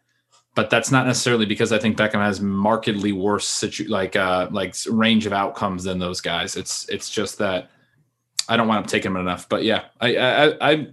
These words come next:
I think the way you phrased, framed it is, is very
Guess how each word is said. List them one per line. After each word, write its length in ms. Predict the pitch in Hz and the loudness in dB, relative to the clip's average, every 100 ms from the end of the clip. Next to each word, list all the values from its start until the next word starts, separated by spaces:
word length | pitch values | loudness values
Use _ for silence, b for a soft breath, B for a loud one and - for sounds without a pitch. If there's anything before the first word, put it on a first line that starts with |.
| _ | _
I 120 | 120 135 | -2 0
think 220 | 180 - | 0 0
the 80 | 143 | 2
way 120 | 147 | 4
you 140 | 135 | 2
phrased, 380 | 135 131 151 131 | 2 2 2 0
framed 220 | 127 143 | 0 2
it 80 | 110 | 0
is, 320 | 98 - - - | -2 -6 -12 -8
is 160 | 107 - | -8 -8
very 720 | - 110 123 123 120 113 | -12 0 2 4 2 -2